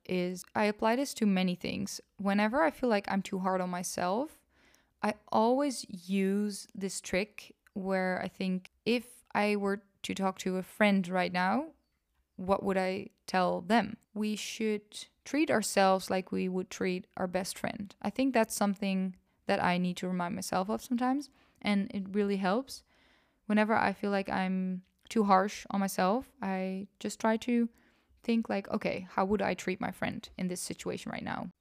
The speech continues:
Yeah, and then when it comes to the materials of always wanting more,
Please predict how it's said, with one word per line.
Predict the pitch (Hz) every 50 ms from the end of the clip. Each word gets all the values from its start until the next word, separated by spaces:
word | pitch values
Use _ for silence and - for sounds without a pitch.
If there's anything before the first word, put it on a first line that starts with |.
| _ _
Yeah, | - 214 233 226
and | 208 190 202
then | 220 220 214 202 - - _ _
when | - 196 202
it | 220 220
comes | - 240 247 285 - -
to | - 262 247 240 226 214 196 185 175 175 - - _ _ _ _ _ _ _ _ -
the | 175 190
materials | 196 185 - - 226 247 269 233 175 - - - - - -
of | - 185 175 - _ _ _ _ -
always | 190 190 190 180 185
wanting | 185 185 185 185
more, | 180 180 175 - - - - -